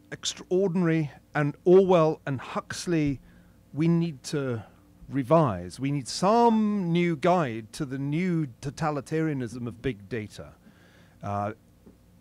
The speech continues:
so I, I think this is the really interesting story. There's a confidence in Beijing that I haven't detected there before, a sense that the world is going their way,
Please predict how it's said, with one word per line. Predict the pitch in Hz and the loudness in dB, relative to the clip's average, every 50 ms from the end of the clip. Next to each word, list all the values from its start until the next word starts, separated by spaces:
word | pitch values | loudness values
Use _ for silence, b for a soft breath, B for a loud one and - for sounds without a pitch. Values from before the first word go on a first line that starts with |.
| _ - - - _ _ _ _ _ _ _ _ - - - - | _ -20 -20 -20 _ _ _ _ _ _ _ _ -20 -20 -20 -4
so | - - 196 180 | 2 4 6 6
I, | 196 226 226 - | 6 4 4 4
I | 175 196 | 2 2
think | 202 202 - - - | 2 0 -4 -4 -4
this | 170 175 - | -4 -2 -2
is | - 180 139 | -2 -4 -4
the | - 151 139 | -4 -4 -4
really | 120 143 147 139 135 123 | -2 -2 -2 -2 -2 -4
interesting | 123 120 - - - - - 101 98 | -4 -6 -8 -10 -12 -12 -10 -10 -10
story. | - - - - 139 151 - 214 226 220 208 b b b b b b b b b b b _ | -10 -8 -4 -4 -2 -2 -2 -4 -8 -10 -14 b b b b b b b b b b b _
There's | 175 180 151 165 | -2 0 0 -2
a | |
confidence | 165 - - - 165 170 185 - - 202 196 208 202 185 - - | -4 -6 -4 -2 0 0 0 -2 -4 -4 -4 -4 -4 -4 -4 -6
in | 175 151 | -6 -2
Beijing | 175 165 160 160 143 160 160 165 151 | 0 0 0 0 -2 -2 -2 -2 -2
that | 131 123 | -2 -2
I | 113 110 | -4 -4
haven't | 101 101 - - 147 135 - | -4 -4 -6 -8 -10 -12 -12
detected | - 104 - - 135 - _ _ 127 113 | -14 -14 -14 -14 -14 -14 _ _ -16 -10
there | 110 120 117 117 120 120 - _ _ _ _ _ - - | -8 -6 -4 -4 -4 -6 -8 _ _ _ _ _ -20 -10
before, | - 120 - - - 131 135 180 214 - - - _ b b b b b b b b b b _ | -10 -10 -8 -6 -4 -4 -4 -4 -8 -12 -18 -20 _ b b b b b b b b b b _
a | 127 - | -10 -8
sense | - - 180 170 180 170 - - | -2 0 0 0 0 -2 -2 -6
that | 165 - | -6 -6
the | - 143 | -4 -4
world | 127 127 131 135 131 123 | -4 -2 -2 -2 -4 -4
is | 113 101 | -8 -6
going | 113 113 110 110 107 | -4 -4 -4 -2 -4
their | 107 101 95 | -6 -6 -6
way, | 90 92 90 110 - 180 180 | -6 -6 -8 -8 -8 -10 -12